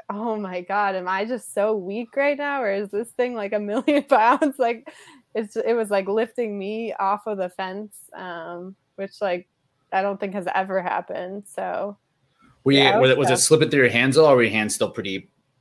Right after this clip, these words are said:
Speaker 1: It
Speaker 2: were, did you use the
Speaker 1: wasn't
Speaker 2: gloves for
Speaker 1: slipping.
Speaker 2: that or no?
Speaker 1: No, this was
Speaker 2: Yeah, at
Speaker 1: right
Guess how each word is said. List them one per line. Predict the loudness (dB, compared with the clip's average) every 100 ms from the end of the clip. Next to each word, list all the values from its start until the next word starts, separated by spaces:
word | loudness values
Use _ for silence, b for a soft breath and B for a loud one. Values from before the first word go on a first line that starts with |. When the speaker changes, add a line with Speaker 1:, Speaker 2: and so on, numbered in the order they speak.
| _ _ -8 0
Speaker 1:
It | 0 4
Speaker 2:
were, |
did | 4 4
you |
use | 4 4
the |
Speaker 1:
wasn't | 4
Speaker 2:
gloves | 6 6 4
for | 0
Speaker 1:
slipping. | 2 2
Speaker 2:
that | 2 2 0
or | -2 -6
no? | -6 -4 -2
Speaker 1:
No, | 0 0 0 0
this | 0 0
was | 0
Speaker 2:
Yeah, | 2
at |
Speaker 1:
right | 2